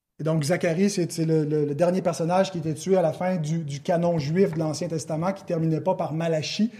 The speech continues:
mais qui terminait par deux Chroniques. Et, euh, donc, dans toute l'Écriture,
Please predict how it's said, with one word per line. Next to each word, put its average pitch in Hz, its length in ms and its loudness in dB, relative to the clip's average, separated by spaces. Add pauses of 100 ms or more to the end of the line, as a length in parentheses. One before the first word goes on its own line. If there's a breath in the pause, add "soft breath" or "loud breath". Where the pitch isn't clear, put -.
(200 loud breath)
mais 156 80 -4
qui - 80 -14
terminait 165 400 0
par 151 160 -6
deux 170 180 0
Chroniques. 180 500 -2 (840 soft breath)
Et, 180 320 0 (400 soft breath)
euh, 160 180 2
donc, 160 300 0 (680)
dans 175 240 4
toute 202 160 0
l'Écriture, 208 720 4